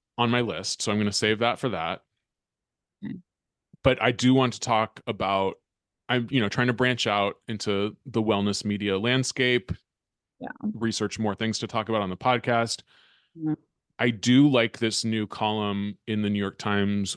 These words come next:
Speaker 1: Well section, which is, like, their health section, that's just
Speaker 2: Yeah.
Speaker 1: called Scam or Not a Scam.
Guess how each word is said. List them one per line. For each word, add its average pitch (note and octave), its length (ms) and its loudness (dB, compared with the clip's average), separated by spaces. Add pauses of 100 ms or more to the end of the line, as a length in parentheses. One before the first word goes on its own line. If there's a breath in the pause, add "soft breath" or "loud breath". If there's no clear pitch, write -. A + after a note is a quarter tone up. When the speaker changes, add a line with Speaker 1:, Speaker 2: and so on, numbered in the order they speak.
Speaker 1:
Well G2 520 0
section, A#2 580 0
which F#2 120 -4
is, F#2 120 -8
like, G2 120 -8
their F#2 140 -2
health F2 320 -6
section, A2+ 640 0 (540 soft breath)
that's A2+ 160 -2
just B2+ 220 2
Speaker 2:
Yeah. A#2+ 120 2
Speaker 1:
called G2+ 460 0
Scam G2 520 -2
or G#2 100 -2
Not F2 200 -4
a G2+ 40 -4
Scam. C3+ 580 -2